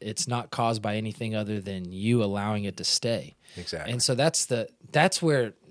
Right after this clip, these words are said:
Speaker 1: the sermon for me, it's like, this is where the tires hit the road and you're just
Speaker 2: Mm-hmm.
Speaker 1: going, "I,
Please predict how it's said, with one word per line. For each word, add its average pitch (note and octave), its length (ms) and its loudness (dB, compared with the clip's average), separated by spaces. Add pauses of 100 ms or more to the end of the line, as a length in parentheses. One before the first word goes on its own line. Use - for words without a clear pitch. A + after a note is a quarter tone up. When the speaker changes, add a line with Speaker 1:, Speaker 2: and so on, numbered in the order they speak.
(300)
Speaker 1:
the A#2+ 160 -4
sermon B2+ 680 4
for A2+ 160 -6
me, B2+ 240 2
it's A2+ 160 -2
like, G2+ 160 -4
this A2+ 100 -2
is A#2 100 -4
where A#2 140 0
the G2 80 -2
tires A2 420 -2
hit G#2 120 -12
the F#2+ 100 -12
road G#2+ 360 -2
and G2+ 80 -10
you're G2+ 120 -6
just F#2+ 160 -8
Speaker 2:
Mm-hmm. G2+ 100 -8
Speaker 1:
going, G2 120 -6
"I, F#2+ 100 -10